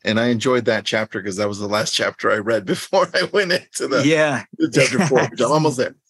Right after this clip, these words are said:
Speaker 1: So.
Speaker 2: No, I think, I think, I think it's so, I think it's so opposite sometimes of the way we've been trained, like you say, and it gets conditioned early. A lot of this stuff, by the way, gets conditioned early,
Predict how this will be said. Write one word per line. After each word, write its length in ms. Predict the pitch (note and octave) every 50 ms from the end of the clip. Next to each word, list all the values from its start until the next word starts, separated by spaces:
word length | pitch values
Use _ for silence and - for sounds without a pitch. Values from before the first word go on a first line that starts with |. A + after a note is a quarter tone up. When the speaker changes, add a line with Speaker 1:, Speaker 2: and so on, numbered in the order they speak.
| _ _ _ _
Speaker 1:
So. 180 | - - - E2+ D3
Speaker 2:
No, 100 | D3 -
I 140 | - A#2 A2+
think, 180 | A2+ B2 - -
I 60 | B2+
think, 220 | - B2+ A#2 -
I 40 | B2
think 120 | A#2 A2+ A#2
it's 120 | A2+ -
so, 320 | - - A#2+ A2 A2+ A2 G#2+
I 40 | A2
think 140 | A2 G2+ G2+
it's 140 | G2+ - -
so 520 | - - A2+ G2+ G2+ G#2 G#2 G#2 G2+ G2 -
opposite 500 | F#2+ F#2 G#2 - A2+ G2+ - F2+ D2+ -
sometimes 640 | - G2+ F#2 - - F#2 F#2 F#2 E2+ E2+ E2 - -
of 140 | - G2+
the 80 | A#2 G2+
way 160 | F#2+ F#2+ F#2+
we've 120 | F#2+ G2 F2
been 120 | G2+ G#2
trained, 360 | G2+ - A2+ A2+ A#2 G2 E2
like 140 | D#2+ E2 -
you 80 | G#2+ G#2
say, 260 | - - A2 G#2 -
and 80 | E2+
it 60 | B2+ D3
gets 140 | F#3+ -
conditioned 460 | - - A#3+ G#3+ B3 A#3+ - B3+ B3 C4
early. 420 | C4+ A3+ G#3 C#3+ G2 - - -
A 80 | - D#3
lot 220 | D#3+ G3+ A#3 C4
of 40 | A#3+
this 120 | G#3 D#3+ -
stuff, 220 | - B2+ G#2 - -
by 100 | G#2+ G2
the 80 | F#2
way, 140 | F2 F2 F2
gets 160 | D#2+ F#2 -
conditioned 420 | - - G#2 E2+ F#2 - - F2+ E2+
early, 220 | - - - -